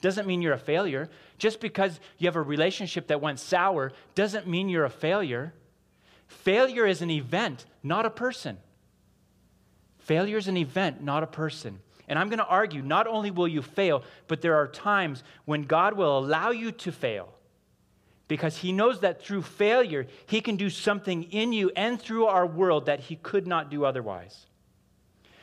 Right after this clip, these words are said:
So I'm gonna give us an illustration from the Bible of what that looks like. So if you have your Bible, turn with me to Acts chapter fifteen. We're gonna start in verse thirty-three and kinda do a flyby over to chapter sixteen.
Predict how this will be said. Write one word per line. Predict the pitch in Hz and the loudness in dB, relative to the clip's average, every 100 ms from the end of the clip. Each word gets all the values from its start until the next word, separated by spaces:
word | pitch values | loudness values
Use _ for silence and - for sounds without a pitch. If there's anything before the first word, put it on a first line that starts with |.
| - | -14
So | - 185 | 0 0
I'm | 220 | 2
gonna | 247 | -2
give | 202 220 | 0 2
us | 220 - | 2 0
an | 175 | -4
illustration | 214 226 220 - 196 185 180 156 | 4 4 4 2 0 0 -4 -4
from | 175 160 | -4 -2
the | |
Bible | 135 160 170 135 - - - | 2 4 2 0 -10 -14 -6
of | 143 131 | -6 -2
what | 175 190 | -2 0
that | 170 165 151 | 0 0 -2
looks | 143 - 120 | -6 -6 -6
like. | 98 98 - _ _ _ _ - - | -6 -6 -18 _ _ _ _ -20 -6
So | 175 | -2
if | 165 175 | 0 2
you | |
have | 196 | 0
your | 214 | 2
Bible, | 180 160 156 | 2 2 2
turn | 151 208 | -2 -2
with | 220 - | 0 -2
me | 175 | -2
to | 165 | -2
Acts | 156 170 - | 0 -2 -2
chapter | 185 175 156 | -2 -2 -4
fifteen. | - 160 160 156 156 | -6 -6 -6 -6 -4
We're | 143 | -2
gonna | 147 131 | -4 -4
start | - 160 156 | 0 -2 -2
in | 135 | -6
verse | 135 - | -6 -2
thirty-three | 156 139 123 151 147 - - - | -2 -4 -6 -4 -4 -6 -18 -12
and | 139 | -4
kinda | 170 156 | -4 -2
do | 156 147 | 0 2
a | 127 - - - - | 0 -4 -20 -10 -2
flyby | 160 160 156 147 143 | 2 2 4 2 2
over | 147 143 | -2 -4
to | 131 135 127 | -4 -4 -4
chapter | - 143 139 131 | -2 -2 -2 -8
sixteen. | - 139 - - 135 117 | -6 -6 -6 -8 -6 -6